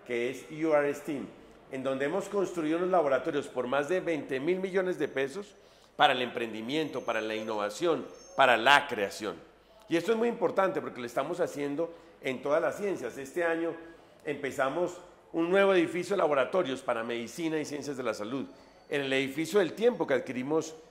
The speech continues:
eh, hace un tiempo, también estamos construyendo los mejores laboratorios con una pedagogía especializada para fortalecer, insisto,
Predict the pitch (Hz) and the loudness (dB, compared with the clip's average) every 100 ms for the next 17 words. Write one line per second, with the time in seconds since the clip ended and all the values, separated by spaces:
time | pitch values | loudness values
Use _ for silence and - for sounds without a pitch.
0 | _ - 123 120 - 151 175 175 165 196 | _ -4 -2 0 2 4 4 0 2 0
1 | - 117 120 117 131 135 147 151 165 139 | 0 -6 -6 -6 -6 -6 -6 -8 -8 -8
2 | - 117 127 135 151 - - - - 180 | -10 -10 -8 -6 -8 -10 -20 -20 0 2
3 | 160 160 156 208 226 208 165 151 220 170 | 2 2 2 4 8 8 8 8 8 6
4 | 120 - - - - 165 156 196 196 190 | 2 -4 -18 -20 -2 2 4 4 6 10
5 | 151 135 139 156 208 196 196 165 147 123 | 10 8 2 4 4 4 2 2 2 0
6 | 139 180 208 240 - - - - 135 120 | 2 2 2 -2 -14 -20 -20 0 4 4
7 | 110 170 196 175 175 160 165 139 107 - | 2 2 2 4 2 2 2 0 0 -14
8 | - - 120 117 175 175 - | -20 -12 -8 -6 -6 -8 -8